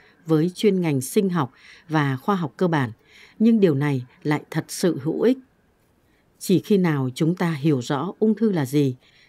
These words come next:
thì chúng ta mới có thể nhận thấy sự đáng sợ của kẻ thù này. Nhưng hiểu về ung thư để từ đó tìm cách tấn công vào điểm yếu của bệnh lại là một khoảng cách khá xa.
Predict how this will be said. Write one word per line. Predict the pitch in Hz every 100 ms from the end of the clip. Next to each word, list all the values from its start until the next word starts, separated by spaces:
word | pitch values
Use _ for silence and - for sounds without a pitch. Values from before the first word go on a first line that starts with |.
| _
thì | - 185 160
chúng | - 180
ta | 202 190 165
mới | 170 170
có | 233
thể | 233 180 135
nhận | 143 156
thấy | - 151 170
sự | - 180
đáng | 151 156
sợ | 214 - - -
của | 160
kẻ | 131 - 131
thù | 147
này. | 135 139 127 - _ _ _ - _ -
Nhưng | 180 175 165 151
hiểu | 143 180 147
về | 127 160
ung | 143 208 208
thư | 220 220 208 - _ _
để | 180 160
từ | 180
đó | 160 139 156 214 -
tìm | 170
cách | 135 233 -
tấn | - 175 220
công | 220 208 202 -
vào | 151 139
điểm | 151 135 127
yếu | 156 160 220 254
của | 160
bệnh | 143 143 - _ _ -
lại | 156
là | 143 147
một | 135 139 -
khoảng | - 156 117
cách | - 240 -
khá | - 170 196
xa. | - 190 170